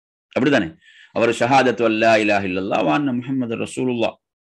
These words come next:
வணக்கத்துக்குரிய அல்லாஹ்வை தவிர வேறு யாரும் இல்லை, முஹம்மது ஸல்லல்லாஹு அலைஹி வஸல்லம் அல்லாஹ்வுடைய தூதர்" என்பதை அவர் ஏற்றுக்கொள்ள, அது அவரது முதல் கடமை.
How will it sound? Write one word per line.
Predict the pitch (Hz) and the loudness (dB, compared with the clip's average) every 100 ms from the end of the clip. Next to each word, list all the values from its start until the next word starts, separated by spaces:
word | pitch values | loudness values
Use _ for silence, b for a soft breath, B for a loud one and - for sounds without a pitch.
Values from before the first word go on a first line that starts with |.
| _ _ - - | _ _ -20 -4
வணக்கத்துக்குரிய | 117 139 139 110 113 117 107 | -2 0 -2 -4 -6 -4 -2
அல்லாஹ்வை | 113 123 113 | 2 2 0
தவிர | 104 120 113 | -4 -4 -4
வேறு | 107 | -2
யாரும் | 101 113 117 | -2 0 0
இல்லை, | 101 104 165 - _ b b b b b b | -2 -4 -6 -10 _ b b b b b b
முஹம்மது | - 127 151 143 127 | -8 -2 0 0 0
ஸல்லல்லாஹு | 127 | -2
அலைஹி | 120 | -2
வஸல்லம் | 117 113 | -2 -4
அல்லாஹ்வுடைய | 110 123 117 110 | 0 2 2 -2
தூதர்" | 113 127 123 | -2 -2 0
என்பதை | 113 107 117 196 | -2 -2 0 2
அவர் | 170 156 | 4 4
ஏற்றுக்கொள்ள, | 175 196 170 120 | 4 2 0 2
அது | 123 180 | 2 2
அவரது | 175 165 | 2 2
முதல் | 147 196 | 4 4
கடமை. | 196 139 95 - | 4 2 0 -6